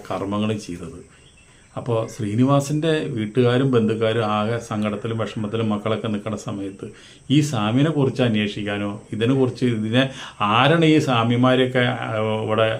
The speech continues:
ആ, പൂജയ്ക്ക് വിളിച്ചതെന്നൊന്നും അവർക്ക് അന്വേഷിക്കേണ്ട സമയമല്ല. അവരാകെ വിഷമിച്ച് തങ്ക്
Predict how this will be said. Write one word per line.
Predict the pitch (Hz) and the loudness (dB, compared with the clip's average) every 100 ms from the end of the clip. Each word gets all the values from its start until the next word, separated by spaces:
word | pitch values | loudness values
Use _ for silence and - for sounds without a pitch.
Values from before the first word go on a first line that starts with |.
| 139 | -6
ആ, | 123 113 113 - - - - 120 | -6 -6 -6 -12 -18 -20 -10 -2
പൂജയ്ക്ക് | 113 110 113 139 | 2 2 0 2
വിളിച്ചതെന്നൊന്നും | 123 104 120 117 110 110 110 101 | 2 4 2 4 2 0 -4 -2
അവർക്ക് | 113 127 156 | 0 2 2
അന്വേഷിക്കേണ്ട | 107 104 - 107 117 110 | 4 2 0 -4 -2 -2
സമയമല്ല. | 95 104 95 92 - | -2 -4 -4 -6 -10
അവരാകെ | 95 120 120 113 117 113 | -4 0 2 2 2 0
വിഷമിച്ച് | 101 107 104 101 127 | -2 -2 -2 -4 -4
തങ്ക് | 107 104 | -2 0